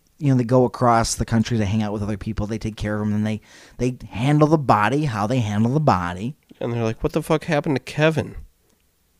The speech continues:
Speaker 1: Oh, God, yeah.
Speaker 2: <laughs> Like, there was a bunch of,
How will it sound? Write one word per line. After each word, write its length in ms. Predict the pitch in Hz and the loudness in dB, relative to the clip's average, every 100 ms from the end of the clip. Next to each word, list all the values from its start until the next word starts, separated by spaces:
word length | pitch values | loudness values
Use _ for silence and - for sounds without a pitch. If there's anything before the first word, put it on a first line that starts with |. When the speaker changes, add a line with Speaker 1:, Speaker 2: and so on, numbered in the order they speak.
| _ | _
Speaker 1:
Oh, 300 | 123 107 92 | -4 -4 -6
God, 300 | 104 92 92 | -8 -6 -4
yeah. 320 | 131 120 95 - _ _ _ - | -2 0 -2 -6 _ _ _ -4
Speaker 2:
<laughs> 400 | - - 151 - | 2 4 6 6
Like, 220 | 156 - | 4 6
there 140 | 160 | 6
was 160 | 165 170 | 6 2
a 60 | 151 | 0
bunch 320 | 185 175 175 | 0 2 0
of, 160 | 143 | 2